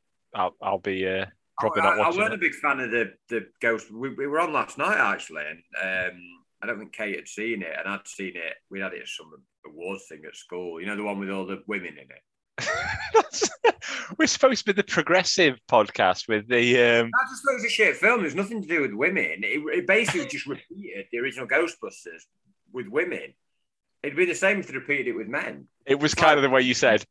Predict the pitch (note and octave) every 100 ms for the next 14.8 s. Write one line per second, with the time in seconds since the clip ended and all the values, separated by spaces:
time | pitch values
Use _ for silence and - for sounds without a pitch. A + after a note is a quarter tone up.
0 | - F3+ E3 D#3 D3+ D#3 D#3 D3 C3 _
1 | _ D3 C#3 C3 B2+ B2 C3 - _ _
2 | _ D3 D3+ C#3+ B2+ G#2 G2 F2 - G2+
3 | F#2+ G2 - - - E5+ - - - -
4 | G#4+ - - A3+ - A3 G3+ F#3 C4+ C4
5 | F4 C4+ C#4 C4+ A#2 A2 A#2+ A#3+ D3 -
6 | D3 C3 - - G3 F#3 F3 D#3 _ _
7 | _ - C#3+ D#3 E3 D#3 - A#2+ G#2 -
8 | A2+ - G#2+ A2 A2 E2+ - G#2 G2+ F#2+
9 | F#2 A2+ - G2+ G2 F#2+ G2 G2 G2 G2+
10 | - G2 - G2 - - G2+ F#2+ F#2+ F#2+
11 | G#2 G2 F#2+ F#2+ F#2+ F#2+ F#2 - G2 F#2+
12 | F#2+ F#2+ F2 F2 E2+ - E2 - _ _
13 | _ _ _ E4 - _ A3 A#3 G3 -
14 | E3 D3 B2 C3 C3 F#3+ F#3 A2